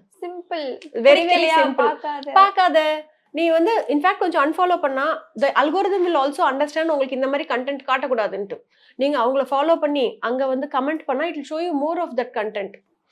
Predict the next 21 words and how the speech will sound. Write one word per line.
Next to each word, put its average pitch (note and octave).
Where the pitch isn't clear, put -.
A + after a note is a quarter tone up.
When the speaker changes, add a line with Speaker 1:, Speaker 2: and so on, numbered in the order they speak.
Speaker 2:
So, E4+
நான் C4+
வந்து, D4+
I A#3
give E4+
very C#4
less D4
energy C4
to C4
someone C4+
who C#4
has B3
to C4+
tell C4+
something C4
negative A#3+
about A3+
me F4
or A3+
my A#3+
business. A3